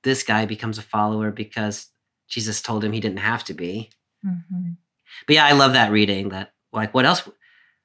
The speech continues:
Speaker 1: how else could you possibly live your life now that Jesus has given
Speaker 2: Right
Speaker 1: you
Speaker 2: now
Speaker 1: your
Speaker 2: that this
Speaker 1: sight
Speaker 2: has
Speaker 1: back?
Speaker 2: happened, what else could
Speaker 1: Mm-hmm.
Speaker 2: feel real to you?
Speaker 1: Mm-hmm. All right, Amy. So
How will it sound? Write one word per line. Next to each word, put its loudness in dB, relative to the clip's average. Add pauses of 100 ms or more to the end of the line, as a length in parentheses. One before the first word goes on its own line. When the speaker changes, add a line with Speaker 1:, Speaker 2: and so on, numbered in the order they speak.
(160)
Speaker 1:
how 6
else 6
could -2
you 0
possibly 4
live -4
your -4
life -6
now -4
that -16 (280)
Jesus -6
has -10
given -2
Speaker 2:
Right 2
Speaker 1:
you 2
Speaker 2:
now 6
Speaker 1:
your 6
Speaker 2:
that 4
this -2
Speaker 1:
sight 2
Speaker 2:
has -8
Speaker 1:
back? 0
Speaker 2:
happened, -12
what 4
else 6
could -6
Speaker 1:
Mm-hmm. -10
Speaker 2:
feel 0
real -4
to -16
you? -20 (500)
Speaker 1:
Mm-hmm. -18 (1600)
All 4
right, 8
Amy. 6
So 6